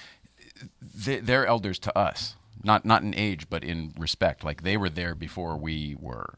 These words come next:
We, the G V B C became because we liked their vibe.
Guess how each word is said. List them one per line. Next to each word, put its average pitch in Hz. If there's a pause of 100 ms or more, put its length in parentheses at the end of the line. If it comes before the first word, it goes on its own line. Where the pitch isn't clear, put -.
We, 113
the 98
G 113
V 127
B 107
C 104
became 92
because 80
we 82
liked 78
their 73
vibe. -